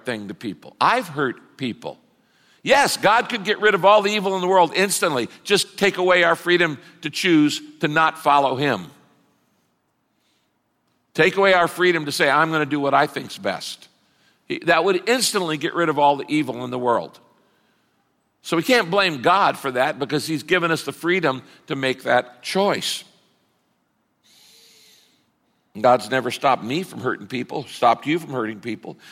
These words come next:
But I do t-, know this. God is keeping a record. The Bible says very clearly that God is keeping a record of all the ways you've been hurt in life.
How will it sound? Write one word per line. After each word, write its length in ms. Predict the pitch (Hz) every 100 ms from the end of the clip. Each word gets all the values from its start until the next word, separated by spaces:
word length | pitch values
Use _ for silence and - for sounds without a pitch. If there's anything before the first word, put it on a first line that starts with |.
| -
But 120 | 135 139
I 60 |
do 180 | 131 220
t-, 140 | -
know 180 | - 135
this. 300 | 131 156 - - - -
God 260 | 156 175
is 140 | 185 -
keeping 340 | 185 165 135
a 60 | 123
record. 480 | 147 170 - - - -
The 80 |
Bible 280 | 113 151 151
says 220 | - 143
very 240 | - 151 180
clearly 360 | - 147 120
that 100 | 101
God 200 | 101 147
is 80 | 147
keeping 320 | - 151 143
a 80 | 120
record 340 | 120 135 104 95 - -
of 140 | 101 98
all 200 | 139 139
the 100 | 127
ways 300 | 127 120 107
you've 160 | 113
been 120 | 113
hurt 220 | 104 110 104
in 100 | 98
life. 400 | 95 82 -